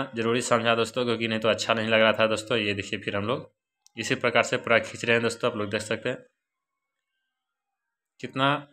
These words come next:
ब्यूटीफुल दिख रहा है दोस्तों, आप लोग देख सकते हैं,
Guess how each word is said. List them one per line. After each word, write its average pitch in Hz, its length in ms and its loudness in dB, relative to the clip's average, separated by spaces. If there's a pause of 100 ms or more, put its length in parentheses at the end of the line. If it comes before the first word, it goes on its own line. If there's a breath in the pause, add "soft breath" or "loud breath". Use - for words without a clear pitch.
(420)
ब्यूटीफुल 120 640 -2
दिख 120 220 0
रहा 113 100 6
है 107 60 4
दोस्तों, 107 300 0
आप 104 100 -6
लोग 104 120 -4
देख 113 160 0
सकते 110 300 -4
हैं, 117 120 0